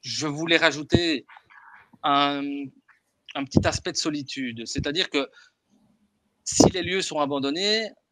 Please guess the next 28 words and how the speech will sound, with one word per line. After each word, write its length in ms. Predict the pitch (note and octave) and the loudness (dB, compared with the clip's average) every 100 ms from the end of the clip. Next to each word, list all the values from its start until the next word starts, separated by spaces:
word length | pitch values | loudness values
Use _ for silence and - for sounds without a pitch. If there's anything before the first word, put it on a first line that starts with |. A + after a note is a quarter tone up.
| _ _ _ _ D#3+ D3 C3+ - | _ _ _ _ -14 -14 -14 -12
derrière 340 | C3+ D#3 D3 D#3 | 2 2 2 2
ça, 160 | - | 4
ils 160 | D#3+ C#3+ | 4 0
ont, 140 | C3 | -4
comme 180 | - C#3+ | -4 -6
je 100 | B2+ | -2
l'ai 100 | C#3 | -2
dit 100 | C#3+ | -4
tout 120 | C#3+ C3+ | -6 -4
à 80 | C3+ | -2
l'heure, 240 | D3 C#3 | -2 -2
un 120 | B2+ | -4
passé. 680 | A#2+ C3 - E3 F#3 G#3 F#3 | 0 2 2 0 -2 -2 -2
Ce 100 | - | -6
passé 280 | C3 C3 E3+ | -8 -2 -2
était 180 | E3 D3 | -4 -8
grandiose. 760 | C#3 C#3 B2+ C3+ A#2+ G#2+ A2 _ | -8 -8 -6 -6 -6 -10 -18 _
Et 80 | C3 | -12
donc, 240 | B2+ F#3 D#3+ | -10 -10 -8
je 140 | D3 | -8
veux 640 | C3 C#3+ E3+ F#3 G3 F#3 | -6 -2 0 2 0 0
justement 640 | C3 C#3 C#3+ C#3+ E3 F3 D3+ | -4 -6 -4 0 2 2 2
rendre 280 | C#3+ C#3+ B2+ | 2 2 2
hommage 300 | C#3+ F3 D#3 | 4 4 2
à 60 | |
ce 100 | - | -4
passé 340 | C#3 C#3 - C#3+ | -2 0 0 -2
grandiose 720 | B2 A#2+ A#2 C3+ E3+ G#3 | -4 -6 -2 0 0 -2